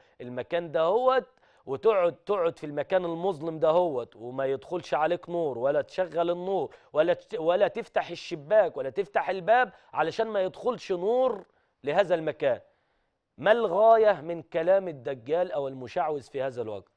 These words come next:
الغاية هو عايز إيه الدجال أو المشعوذ في الوقت واللحظة الذي، الذي أمر بها المريض أن يعتزل الناس؟ هو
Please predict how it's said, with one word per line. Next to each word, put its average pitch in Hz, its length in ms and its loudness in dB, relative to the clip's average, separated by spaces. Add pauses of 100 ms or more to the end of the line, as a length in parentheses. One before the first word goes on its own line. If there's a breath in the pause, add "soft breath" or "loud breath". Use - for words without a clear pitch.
الغاية 143 500 0 (460)
هو 170 140 0
عايز 202 360 2
إيه 208 160 2
الدجال 143 480 -4
أو 139 140 -6
المشعوذ 170 640 -2 (280 soft breath)
في - 100 -12
الوقت 147 420 -2
واللحظة 160 720 0
الذي، 143 560 -8
الذي 143 440 -6
أمر 165 380 -4
بها 156 220 -4
المريض 147 500 -4 (280 soft breath)
أن 147 160 -2
يعتزل 143 500 -2
الناس؟ 135 460 -2 (960 soft breath)
هو 165 480 4